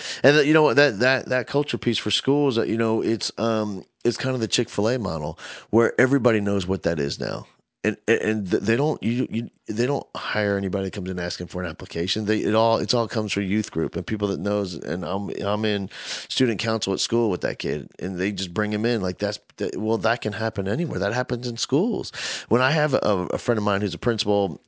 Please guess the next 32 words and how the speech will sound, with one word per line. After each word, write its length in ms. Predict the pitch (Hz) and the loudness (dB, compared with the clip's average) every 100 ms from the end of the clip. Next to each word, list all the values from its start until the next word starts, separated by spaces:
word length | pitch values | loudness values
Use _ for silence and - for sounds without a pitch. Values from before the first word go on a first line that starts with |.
| _ - | _ -2
and, 300 | 101 98 - | 0 0 -2
and 160 | 95 101 | -2 0
they 140 | 107 | 0
show 240 | - 110 | 2 2
up 220 | 110 101 - | 2 0 -2
and 180 | 98 | -4
I, 100 | 95 | -4
like, 240 | - 95 92 | -2 -4 0
they're 140 | 104 | 0
a 40 | 85 | 0
turnaround 440 | 98 95 101 101 | -2 -2 -2 -2
expert, 340 | 113 - 120 - | -2 -2 -2 -2
I 80 | 120 | -4
know 180 | 127 117 | -2 -2
exactly 340 | 101 104 101 | 0 -2 -2
what's 140 | 95 | -2
gonna 160 | - 90 | -2 0
happen. 380 | 95 113 - - _ - - - _ _ _ - | -2 -2 -8 -12 _ -20 -20 -20 _ _ _ -2
I, 140 | 110 - 85 | -2 0 0
people 240 | - 107 107 | 0 2 2
are 80 | |
leaving, 420 | 104 127 - - - _ _ _ _ - | 2 0 -2 -10 -14 _ _ _ _ 0
and 100 | 120 | 2
that's 220 | 127 131 | 2 4
okay. 500 | 123 135 139 120 - _ _ - - | 4 4 4 2 -6 _ _ -20 -6
There's 160 | - 104 | -2 2
gonna 80 | 117 | 4
be 40 | |
a 40 | 98 | 2
few 260 | - 110 120 | 2 4 4
that 160 | 151 | 4
stay, 500 | - - 80 58 117 | 2 2 2 0 -4